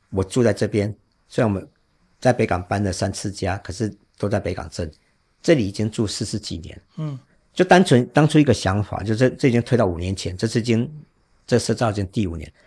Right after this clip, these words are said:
Speaker 1: 五年前我就说想说，我们这巷子哦，因为没有什么照明，到天色之后就很暗，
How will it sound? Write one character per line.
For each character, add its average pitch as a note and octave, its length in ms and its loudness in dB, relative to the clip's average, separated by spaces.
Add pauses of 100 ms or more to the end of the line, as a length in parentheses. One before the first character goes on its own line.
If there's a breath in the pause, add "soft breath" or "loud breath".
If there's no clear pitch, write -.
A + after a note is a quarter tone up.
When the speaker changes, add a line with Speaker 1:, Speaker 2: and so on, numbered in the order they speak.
(120)
Speaker 1:
五 G#2 100 0
年 F3 160 4
前 F#2+ 240 0
我 F2 100 -2
就 A2 140 2
说 A2 160 0
想 - 180 -4
说， G2+ 320 -2 (300)
我 G#2+ 80 -2
们 G#2+ 80 2
这 C#3+ 80 4
巷 A#2+ 240 2
子 F2 160 -8
哦， E2+ 240 -8 (460)
因 A2 120 -2
为 G#2 220 -2 (840)
没 A2 160 2
有 A2+ 100 4
什 F2+ 120 -6
么 E2+ 240 -6 (560)
照 G#2 200 2
明， F2 200 -8 (680)
到 A#2+ 160 4
天 A2+ 220 0
色 G#2+ 280 2 (160)
之 G#2+ 200 -4
后 G#2 100 -2
就 G2+ 140 -2
很 E2 180 -4
暗， E2 260 -4